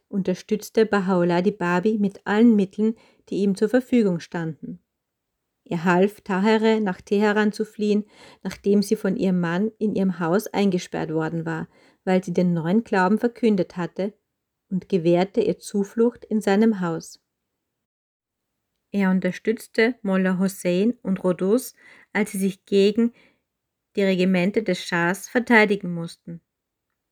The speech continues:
Und bald gehörte er zu den am meisten geachteten Babi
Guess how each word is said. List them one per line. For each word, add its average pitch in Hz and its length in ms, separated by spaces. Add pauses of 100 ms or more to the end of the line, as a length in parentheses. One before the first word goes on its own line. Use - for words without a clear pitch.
(540)
Und 214 240
bald 208 360
gehörte 202 480
er 196 140
zu 190 100
den 190 300
am 175 180
meisten 208 600
geachteten 180 640
Babi 180 480